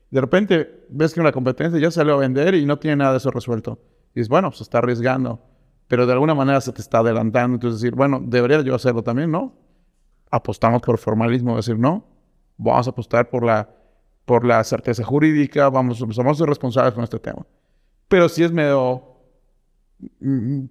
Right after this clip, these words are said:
pues te están ganando por hacer, por ir por esa línea.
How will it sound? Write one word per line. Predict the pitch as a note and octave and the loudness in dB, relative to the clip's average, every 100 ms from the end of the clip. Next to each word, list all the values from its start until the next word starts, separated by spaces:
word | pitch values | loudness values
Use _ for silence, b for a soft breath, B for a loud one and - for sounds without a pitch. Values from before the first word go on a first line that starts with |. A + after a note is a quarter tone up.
| B2+ | -2
pues | C#3+ D3 | 0 0
te | |
están | D3 D#3 F#3 G3+ | 0 2 2 2
ganando | F3 E3 E3+ F3 F3 F3 D3 | 0 0 2 0 0 0 0
por | D#3+ | 0
hacer, | D3 D3+ E3 D#3 B2 | 0 0 -2 -2 -2
por | D3+ D#3 | 0 0
ir | D3 | 2
por | D3 | 0
esa | C#3 | 2
línea. | D#3+ G3+ C#3 | 0 0 -2